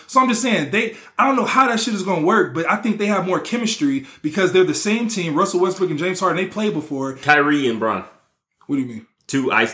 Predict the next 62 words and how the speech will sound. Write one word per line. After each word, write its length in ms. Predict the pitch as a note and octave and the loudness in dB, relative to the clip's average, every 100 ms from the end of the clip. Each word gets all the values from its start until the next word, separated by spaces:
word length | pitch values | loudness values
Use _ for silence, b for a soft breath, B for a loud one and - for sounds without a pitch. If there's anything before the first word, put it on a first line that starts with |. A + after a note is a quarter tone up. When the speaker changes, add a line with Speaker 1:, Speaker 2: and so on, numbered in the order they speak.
| - | -4
Speaker 2:
two 120 | D3 | -2
ball 240 | A2+ A#2 | 2 2
dominant 240 | G#2+ G#2 F3 | 2 0 2
Speaker 1:
Nah, 120 | E3 D#3 | 4 6
Speaker 2:
players. 80 | F3+ | 4
Speaker 1:
I 40 | |
think 160 | G3+ D3 | 2 0
Bron 300 | E3 F#3+ F3+ | 0 2 0
is 120 | C3+ | -2
a 40 | C3+ | -4
pass, 400 | E3 D#3 - - | -2 -2 -4 -10
a, 260 | B2 C3 - | -8 -8 -10
a 80 | C#3 | -14
pass 420 | C3 - F3+ F3 | -4 2 2 2
first 300 | - E3 D3+ | 0 0 0
superstar. 460 | D#3+ - - B2 - _ _ _ | -4 -8 -12 -12 -18 _ _ _
Speaker 2:
But 160 | G#2 A2 | -6 -2
you, 160 | B2 A#2 | -2 0
so, 180 | C#3 A2+ | 0 0
but 220 | G2 G#2 | 0 -2
Bron 200 | G#2 A#2 | 4 4
didn't 100 | G#2+ | 4
go 120 | G#2 | 0
iso. 460 | F#2+ G#2 A#2 A2+ - | 0 -2 -2 -6 -4
Shit, 360 | - F4+ - A2 | 0 0 0 -2
Bron 260 | D3+ A3+ | 2 4
and 180 | A3+ G#3 | 2 -2
D 160 | F3+ A#3+ | -4 -2
Wade 340 | F4 F4+ - | 0 0 0
Speaker 1:
In 100 | C4 | 2
the 60 | B3+ | 4
fourth 180 | B3 | 4
Speaker 2:
in, 60 | F3+ | 4
in, 40 | C4 | 4
Speaker 1:
quarter. 140 | - | 4
Speaker 2:
in 80 | F#3 | 4
the 60 | G#3 | 4
Heat, 320 | F#4+ - - | 2 0 -4
with 140 | - F#3 | -2 2
the 40 | |
Heat. 260 | D#4 F#4 - | 4 2 0
Speaker 1:
Nah, 320 | F3+ D3+ C3+ | -2 0 -2
but 160 | C3+ D#3 | -4 -4
Jan-, 240 | E3+ G#3+ C3+ | -2 -4 -4
but 140 | F3+ | -6
the 80 | F#3 | -4
thing 180 | A3 G#3 | -2 0
is, 300 | G3 D#3 - | 0 0 -6
D 180 | C3 F#3 | -8 -4
Wade 180 | F3+ F3 | -2 0
wasn't 280 | E3 D3 D3+ | 0 -4 -6
in 60 | |
his 100 | B2 | -8
prime. 480 | - E3+ G3+ C3 A2 | -8 -2 -2 -2 -6
Like, 180 | C3+ D#3+ | -4 0
I'm 100 | A3 | 2
talking 200 | A#3 G3+ | 2 2
about 220 | F#3+ D#3+ | 2 0
two 180 | - C4 | 2 2
superstar 800 | A3+ - C#4+ C4+ - A3 G#3 G#3 | 2 2 2 0 0 2 2 0
prime 400 | - A#3 A#3 G#3 | 0 0 2 0
guys 420 | E3+ E3 D#3 D3+ | 2 2 0 -2